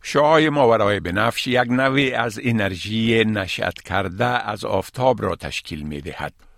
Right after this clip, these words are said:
او می‌گوید که قرار گرفتن در معرض میزان بلند شعاع ماورای بنفش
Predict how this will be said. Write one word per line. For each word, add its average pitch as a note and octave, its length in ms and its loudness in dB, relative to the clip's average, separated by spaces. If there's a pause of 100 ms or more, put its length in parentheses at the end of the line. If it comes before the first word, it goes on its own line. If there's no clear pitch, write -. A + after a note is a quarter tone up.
(120)
او C3 200 4
می‌گوید B2+ 500 0
که C#3 340 -2
قرار C3 280 0
گرفتن B2 460 0
در A2+ 200 0
معرض G2+ 500 0
میزان F2+ 560 -2
بلند B2 640 2
شعاع A#2 640 4
ماورای F#2 640 0
بنفش G2 560 -4